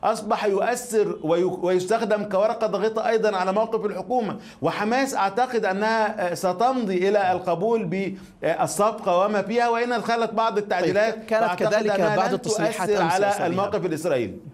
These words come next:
Speaker 2: كانت هناك أيضًا بعض التصريحات أمس، وهذه أعتقد أنها المسألة التي، آه، ستكون، يعني، مفترق طرق بخصوص،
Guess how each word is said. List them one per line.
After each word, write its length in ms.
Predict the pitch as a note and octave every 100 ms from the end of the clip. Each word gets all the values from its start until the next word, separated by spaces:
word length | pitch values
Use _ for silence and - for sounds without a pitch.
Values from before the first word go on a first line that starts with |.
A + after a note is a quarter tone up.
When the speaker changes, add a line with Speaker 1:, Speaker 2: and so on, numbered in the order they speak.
| -
Speaker 2:
كانت 280 | G3+ G#3+ G3
هناك 200 | G3 F#3
أيضًا 200 | E3+ E3
بعض 220 | E3 E3
التصريحات 640 | D#3 C#3+ D3 - E3 -
أمس، 500 | - C3+ B2 A2 - - _ _ _ -
وهذه 420 | A#2+ C3+ E3+ F3+
أعتقد 380 | D#3+ - G3 D#3
أنها 220 | D#3 D3+
المسألة 580 | C#3+ C3+ F3+ - G3+ G3+
التي، 520 | G3+ E3+ E3 D#3+ E3 -
آه، 340 | B2+ B2 E2+
ستكون، 540 | - D3+ D3 - G#3 F#3
يعني، 420 | E3+ D#3 D#3+ E3 - - _ - -
مفترق 500 | F#3+ G#3+ A3 F#3+ -
طرق 440 | - F#3 B2+ -
بخصوص، 720 | C3 C#3 D3 - F#3 F3 -